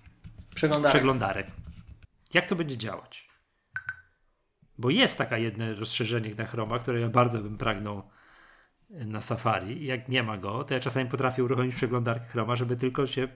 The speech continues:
Speaker 2: ty-, tym jednym, mm, po to jedno rozszerzenie, tak? I jakbym miał tak wprost te, te rozszerzenia, żeby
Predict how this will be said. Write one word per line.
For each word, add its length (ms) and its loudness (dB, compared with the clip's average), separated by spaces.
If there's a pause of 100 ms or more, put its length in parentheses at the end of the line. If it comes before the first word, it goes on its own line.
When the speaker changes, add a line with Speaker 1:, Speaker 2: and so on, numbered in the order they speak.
Speaker 2:
ty-, 140 0
tym 280 -2
jednym, 520 -2 (1120)
mm, 500 -8 (160)
po 100 2
to 100 2
jedno 220 2
rozszerzenie, 720 2
tak? 460 -4 (1300)
I 80 -4
jakbym 340 0
miał 300 4
tak 320 -4
wprost 760 0
te, 160 -2
te 200 -2
rozszerzenia, 680 0
żeby 200 -6